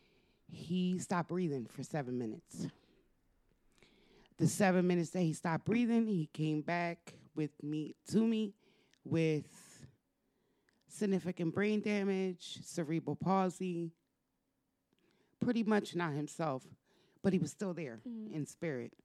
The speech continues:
Speaker 1: Um, I got to bring him home. He was home with me for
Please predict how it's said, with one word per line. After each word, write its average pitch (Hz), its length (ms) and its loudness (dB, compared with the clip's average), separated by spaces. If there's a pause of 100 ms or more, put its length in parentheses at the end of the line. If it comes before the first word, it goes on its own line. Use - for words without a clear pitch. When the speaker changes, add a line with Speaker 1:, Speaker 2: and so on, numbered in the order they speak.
(1200)
Speaker 1:
Um, 151 540 2 (540)
I 190 80 -2
got 175 180 -2
to 233 60 -2
bring 226 180 0
him 240 140 6
home. 175 480 6 (1200)
He 202 180 0
was 170 160 0
home 170 240 2
with 165 160 2
me 175 180 2
for 165 640 2